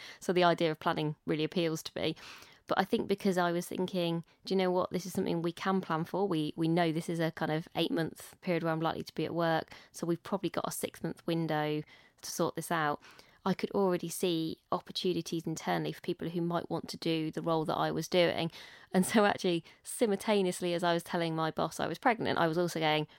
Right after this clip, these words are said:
"And here's what I think some of those solutions might look like." And actually, she wasn't that surprised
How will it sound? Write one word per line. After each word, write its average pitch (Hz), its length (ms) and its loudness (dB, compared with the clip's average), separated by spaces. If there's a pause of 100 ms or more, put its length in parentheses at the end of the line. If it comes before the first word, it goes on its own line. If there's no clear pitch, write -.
(480)
"And 175 100 0
here's 180 240 4
what 185 100 2
I - 60 -2
think 175 180 -6
some 180 140 -2
of 170 60 -4
those 180 180 -2
solutions 175 480 -4
might 175 180 0
look - 220 -4
like." - 380 -2 (360)
And 196 80 6
actually, 165 440 -2 (460)
she - 120 -4
wasn't 175 200 0
that - 140 0
surprised 170 680 2